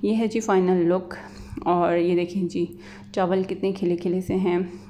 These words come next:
और बिल्कुल अलग अलग हैं चावल के दाने। और छोटी छोटी सी टिप्स हैं जिनको आपको फॉलो करना पड़ता है ताकि आपके चावल भी बहुत अच्छे बने और आपकी मेहनत भी बिल्कुल ज़ाया ना हो, क्योंकि आप अगर किचन में गर्मी में खड़े होकर कुछ बना रहे हैं और अच्छा नहीं बनता तो सबसे पहले तो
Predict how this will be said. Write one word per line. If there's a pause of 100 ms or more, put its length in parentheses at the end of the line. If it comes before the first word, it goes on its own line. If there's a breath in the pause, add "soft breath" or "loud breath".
(160)
और
बिल्कुल
अलग
अलग
हैं
चावल
के
दाने। (580 loud breath)
और
छोटी
छोटी
सी
टिप्स
हैं
जिनको
आपको
फॉलो
करना
पड़ता
है (300 loud breath)
ताकि
आपके
चावल
भी
बहुत
अच्छे
बने
और
आपकी
मेहनत
भी
बिल्कुल
ज़ाया
ना
हो, (600 loud breath)
क्योंकि
आप
अगर
किचन
में
गर्मी
में
खड़े
होकर
कुछ
बना
रहे
हैं
और
अच्छा
नहीं
बनता
तो
सबसे
पहले
तो